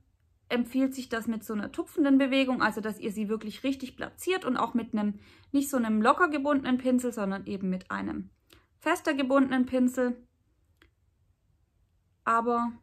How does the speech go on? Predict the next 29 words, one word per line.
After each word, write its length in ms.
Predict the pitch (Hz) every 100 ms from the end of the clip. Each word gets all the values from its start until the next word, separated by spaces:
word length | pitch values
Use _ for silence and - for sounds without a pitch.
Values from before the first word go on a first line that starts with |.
| _ -
das 300 | 208 - 220
möchte 280 | 208 190
ich 220 | - - -
heute 240 | - -
nicht. 460 | 254 539 - - - _ _ _ _ _ _ _ _
Und 260 | - 226 220
trotzdem 640 | - 285 - - 277 294
ist 220 | 269 262 -
der 140 | -
Ton 460 | - 247 247 247 - _ _ _ _ _ _
gut 220 | 254 269
pigmentiert. 720 | - 254 233 226 233 196 190 - _ _ -
Also 480 | 226 220 220 220 - _ _ _ _ _
wirklich 380 | 226 269 320 -
ein 220 | 233 220
wunderschöner 640 | 220 277 311 311 285 269 269
Ton 300 | - 285 320
und 180 | 254
hat 140 | 262 269
sich 200 | 254 -
auch 200 | 247 - _ _ _ _ _ _ _ _ _
wahnsinnig 640 | 247 240 269 - 294 294 269
leicht 260 | 262 277
ausblenden 540 | - 220 208 196 196 208
lassen. 360 | 202 202 -
Also 320 | - 214 220 214 _ _ _ _ _ _
<laughs> 500 | _ _ - - -
wirklich 480 | 202 226 262 320 -
toll, 360 | 269 226 196